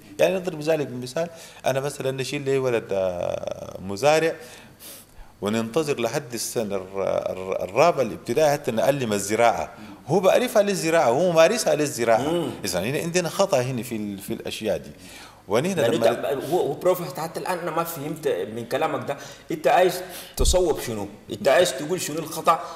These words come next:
Speaker 1: آه.
Speaker 2: ولازم يجب تصويبه؟
Speaker 1: الخطأ ما هو أولًا كي كون الدولة ذاتها كده أخذت من اللغة ال-، ال-، ال-، ال-، اللي هي ما مستعملة،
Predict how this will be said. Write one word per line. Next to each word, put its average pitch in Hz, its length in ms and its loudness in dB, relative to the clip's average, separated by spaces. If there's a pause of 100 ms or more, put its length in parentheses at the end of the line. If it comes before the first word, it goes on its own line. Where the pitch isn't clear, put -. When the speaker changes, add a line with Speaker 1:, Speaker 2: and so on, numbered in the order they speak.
Speaker 1:
آه. 98 100 0
Speaker 2:
ولازم 139 320 2
يجب 135 220 -6
تصويبه؟ - 360 -6 (180)
Speaker 1:
الخطأ 175 460 6
ما 143 100 4
هو 156 140 4
أولًا 202 340 6
كي 214 320 -2 (320)
كون 190 260 4
الدولة 131 460 2
ذاتها 139 420 4
كده 160 320 0 (440)
أخذت 123 440 2
من 143 160 -2
اللغة 127 380 2
ال-، 87 140 -4
ال-، 85 160 -10
ال-، 82 380 -14
ال-، 76 240 -14
اللي 87 160 -16
هي 131 220 2
ما 139 220 4
مستعملة، 127 800 2